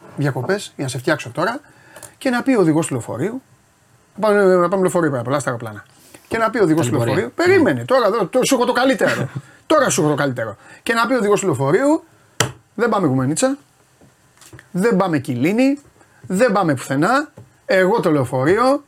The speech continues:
Speaker 1: διώχνω την, ε, Γουμενίτσα». Ρε, η Γουμενίτσα είναι το καλύτερο, ε, θα φύγει η Γουμενίτσα αυτό, εγώ θα σας οδηγήσω. Μάνχη, υπόγεια, υπάρχει υπόγειο μέσα από τη θάλασσα. Τρελαθούμε, δεν θα τρελαθούμε; Δεν θα πούμε, «Τι,
Speaker 2: Τρελαθούμε.
Speaker 1: θα πάμε κατευθείαν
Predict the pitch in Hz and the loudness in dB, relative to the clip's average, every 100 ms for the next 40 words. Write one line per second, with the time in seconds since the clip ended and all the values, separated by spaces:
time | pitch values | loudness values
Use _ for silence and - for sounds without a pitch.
0 | _ _ _ 160 139 185 240 196 185 151 | _ _ _ -2 0 2 2 2 0 2
1 | 147 135 135 127 127 127 135 135 262 254 | 2 2 0 0 0 0 0 2 2 2
2 | 220 226 214 240 240 220 202 196 214 196 | 2 0 2 2 0 0 0 -2 0 0
3 | 175 160 160 208 160 143 135 165 135 123 | 2 0 -2 0 0 0 0 -2 -4 0
4 | 254 320 - - - 233 240 247 175 156 | 0 0 -6 -20 -8 -2 0 2 0 -2
5 | - 127 127 226 220 285 311 311 _ _ | -2 0 0 0 2 2 2 0 _ _
6 | _ _ _ - - _ _ _ _ _ | _ _ _ -20 -20 _ _ _ _ _
7 | 175 196 165 - 120 - _ _ - 156 | -2 0 0 -4 -10 -12 _ _ -6 -4
8 | - 196 120 107 104 - _ 156 - 214 | 0 0 0 -6 -12 -20 _ -8 -4 -2
9 | - 175 208 143 135 156 175 175 - 180 | -2 -2 0 0 -2 -2 -4 -4 -4 -4
10 | 135 - 113 _ _ 220 214 208 165 127 | -4 -10 -18 _ _ -2 0 -2 -4 -2
11 | 170 208 202 254 214 123 _ _ _ _ | -2 -2 -2 -2 -4 -6 _ _ _ _
12 | _ - 175 190 170 214 143 262 294 - | _ -8 -4 -2 0 0 2 4 4 0
13 | _ _ _ - 131 233 202 175 143 - | _ _ _ -8 -4 -2 0 0 -2 -4
14 | 233 196 139 | 0 0 0